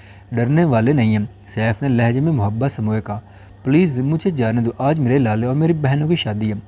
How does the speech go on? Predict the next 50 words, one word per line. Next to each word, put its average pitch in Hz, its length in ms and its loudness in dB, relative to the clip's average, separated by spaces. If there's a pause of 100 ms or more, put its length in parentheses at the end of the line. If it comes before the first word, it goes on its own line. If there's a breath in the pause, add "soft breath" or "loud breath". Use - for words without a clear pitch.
इनफाल 110 340 -6
की 117 120 -8
आवाज़ 131 380 0 (480 loud breath)
यकदम 147 520 2
भीग 113 260 -2
गई 110 120 -4
थी। 113 200 -10 (200)
उसका 208 200 -4
दिल 220 120 4
यकदम 123 540 0
से 151 160 -4
उदास 120 480 -2
हुआ 110 120 -4
था 107 120 -10
कि 107 140 -10
बड़े-बड़े 113 560 0 (420 loud breath)
नैनों 120 300 2
में 165 120 2
पानी 127 320 -2
तैरने 110 340 -2
लगा 104 220 -2
था। 104 200 -10 (240)
ज़मीर 110 320 -2
और 110 80 -2
सैफ 127 300 -2
भी 127 240 0
यकदम 135 320 -2
से 156 120 -6
अपनी 143 240 -6
मैडम 127 380 0
को 175 120 -2
देखकर 151 340 -2
उदास 135 440 0
से 117 100 -8
हुए 101 220 -4
थे। 110 40 -8 (220)
"मैडम, 139 340 0 (420 loud breath)
हमारे 170 220 2
सर 190 180 -2
आ 120 160 2
जाएं, 113 140 -2
वही 123 280 2
डिसाइड 131 440 -2
करेंगे 135 320 0
आपको 147 420 -2
जाने 123 320 0
देना 127 280 0
है 131 200 0
या 117 180 0
नहीं" 101 140 -2